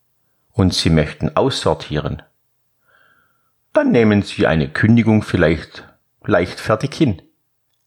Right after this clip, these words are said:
Möchten Sie aber weiter mit Kunden arbeiten, und zwar mit den Kunden, die Sie haben, lassen Sie Kunden nicht einfach gehen. Denn jetzt kommt die Sicht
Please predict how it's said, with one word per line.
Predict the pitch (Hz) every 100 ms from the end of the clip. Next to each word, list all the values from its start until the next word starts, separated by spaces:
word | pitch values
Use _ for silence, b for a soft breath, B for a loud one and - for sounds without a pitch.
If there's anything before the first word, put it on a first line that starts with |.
| -
Möchten | 107 175 - 113
Sie | - - -
aber | 76 73
weiter | 71 95 110
mit | 87 82 -
Kunden | - 76 69
arbeiten, | 69 139 90 64 - 65
und | 76 76
zwar | - 71 69
mit | 69 -
den | 82 82 78
Kunden, | - 78 67 71
die | 78 73
Sie | - 69 -
haben, | - 107 - 64 60 _ b b b b b b -
lassen | 78 76 - 110
Sie | 107 - 110
Kunden | - 113 117 117
nicht | 117 - -
einfach | 90 107 101 107 -
gehen. | - 117 104 71 71 _ _ _ _ _ _ 107
Denn | 101
jetzt | 110 -
kommt | 127 120
die | 113
Sicht | - 147 147 -